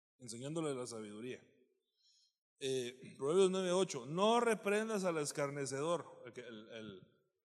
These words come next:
es que sí sabe que es escarnecedor, ¿va? El, el que,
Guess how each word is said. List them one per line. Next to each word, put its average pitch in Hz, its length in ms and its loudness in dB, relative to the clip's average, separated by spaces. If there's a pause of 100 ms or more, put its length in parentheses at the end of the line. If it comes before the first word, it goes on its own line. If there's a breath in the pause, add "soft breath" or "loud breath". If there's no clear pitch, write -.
(200)
es 156 140 -8
que 156 80 -6
sí 160 100 0
sabe 226 160 4
que 214 80 -2
es 214 60 2
escarnecedor, 165 640 0
¿va? 135 200 -2
El, 143 120 -2
el 139 340 -2
que, 123 680 -4